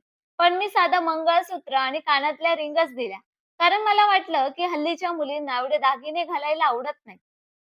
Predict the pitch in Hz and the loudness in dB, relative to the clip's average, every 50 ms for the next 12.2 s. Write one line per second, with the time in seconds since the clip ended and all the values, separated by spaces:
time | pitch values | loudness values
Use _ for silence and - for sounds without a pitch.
0 | _ _ - 302 311 330 330 320 320 - 311 311 330 320 320 294 285 302 320 320 | _ _ 4 6 6 6 6 4 2 -2 -6 -6 -2 -2 -2 0 2 2 2 2
1 | 349 339 285 262 254 269 - - 311 262 254 277 254 254 269 285 294 - 294 269 | 2 2 4 2 2 2 -2 -8 -12 -8 -8 -2 2 4 4 4 2 0 -6 -8
2 | 240 214 196 196 196 185 180 _ _ _ _ - 247 262 277 254 302 294 269 294 | -6 -8 -8 -8 -10 -12 -16 _ _ _ _ -10 -8 -8 -6 -6 -6 -4 -4 -4
3 | 311 302 302 269 269 311 311 311 302 302 294 311 294 262 254 240 - 294 269 247 | -2 -2 -4 -4 -4 -4 -2 0 0 0 -2 -4 -6 -6 -8 -10 -10 -12 -10 -8
4 | 220 190 185 - - _ _ _ _ _ _ 240 240 247 247 269 277 285 294 269 | -8 -8 -10 -12 -18 _ _ _ _ _ _ -10 -6 -6 -4 -4 -4 -6 -4 -2
5 | 254 285 262 240 220 233 _ _ _ _ _ _ _ _ _ _ _ 269 269 277 | -2 -2 -2 -4 -10 -14 _ _ _ _ _ _ _ _ _ _ _ -2 -2 0
6 | 269 285 294 269 233 233 226 254 254 247 269 294 262 240 220 - 190 180 _ _ | 0 -2 -4 -4 -4 -4 -4 -4 -2 -2 -4 -4 -6 -8 -8 -10 -16 -20 _ _
7 | _ _ _ _ - 262 262 277 285 294 285 277 262 262 302 269 302 294 370 320 | _ _ _ _ -2 -2 0 0 0 0 0 0 -2 0 0 -2 -2 0 0 0
8 | 320 311 294 285 - 302 311 311 311 294 294 320 339 302 277 269 240 240 311 311 | 2 2 2 2 0 -2 -4 -2 0 0 0 0 0 -2 -4 -6 -6 -6 -4 -4
9 | 294 269 - - 311 320 269 254 285 277 277 311 311 - - 220 208 185 - _ | -4 -6 -4 -2 -2 -2 -2 -4 -8 -2 0 0 0 0 -2 -4 -6 -6 -10 _
10 | _ _ _ _ _ _ _ _ - 311 320 339 381 392 392 415 359 349 359 311 | _ _ _ _ _ _ _ _ -2 0 0 2 2 0 0 0 -2 -2 -2 2
11 | 370 339 294 262 262 262 294 302 294 294 285 277 254 330 320 294 285 277 285 262 | 4 4 4 4 0 -6 -6 -4 -4 -2 -4 -4 -6 -8 -8 -6 -6 -6 -8 -8
12 | 240 277 285 | -10 -12 -14